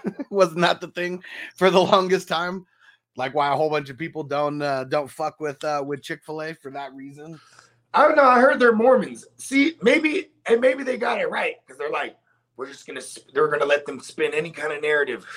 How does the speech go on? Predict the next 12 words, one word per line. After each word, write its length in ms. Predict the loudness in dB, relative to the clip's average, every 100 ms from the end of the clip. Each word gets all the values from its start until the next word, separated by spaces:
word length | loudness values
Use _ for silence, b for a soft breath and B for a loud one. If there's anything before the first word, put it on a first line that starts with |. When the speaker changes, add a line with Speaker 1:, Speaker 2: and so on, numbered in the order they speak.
| B B B B -10
Speaker 2:
and 120 | -6
we're 100 | -6
just 200 | -6 -8
gonna 180 | -6 -6
push 420 | -6 -8 -8 -16 b b -2
the 100 | -2
new 320 | 2 0 0
crack, 560 | -2 2 4 2 -2 -14 -20 -16 0
Speaker 1:
<laughs> 300 | 2 4 2
Speaker 2:
Chick-fil-A." 1200 | 0 -2 -6 _ -2 -2 0 0 0 -4 -10 -14 _ _ _ _ _ _ _ 0
And, 200 | 2 4
like, 240 | 2 2